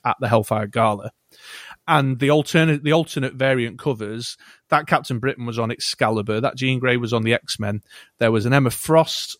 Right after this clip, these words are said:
on the front of Marauders, there was a Storm on the front of, uh, whatever it was, that, um, there was a Magik.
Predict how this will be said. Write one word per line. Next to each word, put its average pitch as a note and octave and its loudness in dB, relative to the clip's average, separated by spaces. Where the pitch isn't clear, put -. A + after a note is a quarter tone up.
on B2 -4
the B2 -6
front B2+ -8
of A2 -4
Marauders, C3+ 6
there A2 -4
was G#2+ -8
a G2+ -6
Storm C#3 4
on A#2+ -4
the A#2+ -2
front A#2+ -4
of, G#2 -6
uh, G2+ -6
whatever A2+ 2
it A2 -2
was, A2+ 0
that, G#2+ -8
um, G#2+ -2
there A2 -2
was G#2+ -8
a A#2 -2
Magik. C3+ -2